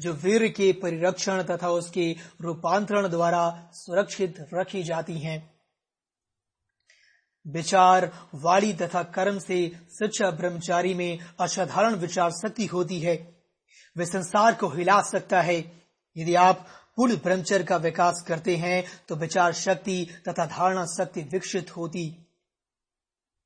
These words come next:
होती है। विचार शक्ति वह शक्ति है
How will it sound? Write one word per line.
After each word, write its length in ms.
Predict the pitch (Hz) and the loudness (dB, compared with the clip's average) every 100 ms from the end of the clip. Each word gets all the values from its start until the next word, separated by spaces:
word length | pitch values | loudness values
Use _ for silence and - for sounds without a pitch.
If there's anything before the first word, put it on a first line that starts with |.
| _ 160 | _ -10
होती 280 | 247 185 | -8 -4
है। 300 | 160 156 - - _ _ _ | -2 -2 -6 -20 _ _ _
विचार 260 | 156 196 190 | -4 2 2
शक्ति 400 | - 214 208 233 | 2 -2 0 0
वह 140 | 185 | 2
शक्ति 440 | 156 202 196 202 165 | 0 -6 -4 -4 -2
है 300 | 156 147 | -2 -4